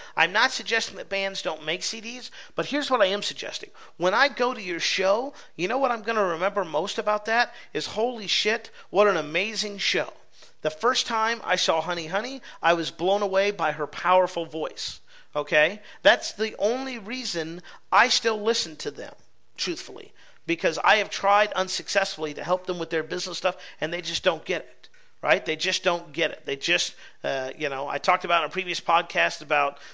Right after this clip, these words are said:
uh, loyalty being a two-way street, and, and it's okay for you to push as long as they're pushing too.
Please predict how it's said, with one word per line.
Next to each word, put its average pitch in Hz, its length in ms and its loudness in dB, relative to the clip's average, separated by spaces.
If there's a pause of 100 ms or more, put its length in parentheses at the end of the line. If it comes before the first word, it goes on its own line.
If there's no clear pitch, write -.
(100)
uh, 143 300 -2 (100)
loyalty 170 500 2
being 160 200 -6
a 151 60 -6
two-way 175 420 -6
street, 185 540 -4
and, 147 160 -2 (200)
and 147 280 2
it's 165 220 -2
okay 175 260 0
for 160 160 -6
you 160 180 -10
to 180 80 -8
push 196 380 0
as 147 100 -6
long 160 220 0
as 143 100 -4
they're 165 120 2
pushing 170 500 -4 (260)
too. 202 380 0